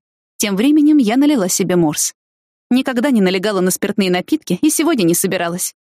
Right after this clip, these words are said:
Тем не менее, даже после одного глотка я почувствовала, что голова неприятно закружилась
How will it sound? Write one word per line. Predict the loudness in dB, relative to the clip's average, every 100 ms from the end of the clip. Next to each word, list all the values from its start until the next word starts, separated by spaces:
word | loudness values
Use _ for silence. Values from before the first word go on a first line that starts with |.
| _
Тем | -4 0
не | 2
менее, | 2 2 0
даже | -2 -4
после | -4 -4
одного | -6 -4 -2 -2
глотка | -6 -4 -6 -6 _ -6
я | -4
почувствовала, | -4 -2 -2 -2 0 -2
что | -2
голова | -2 -2 0
неприятно | 2 2 0 0 0
закружилась | -2 0 0 2 0 -2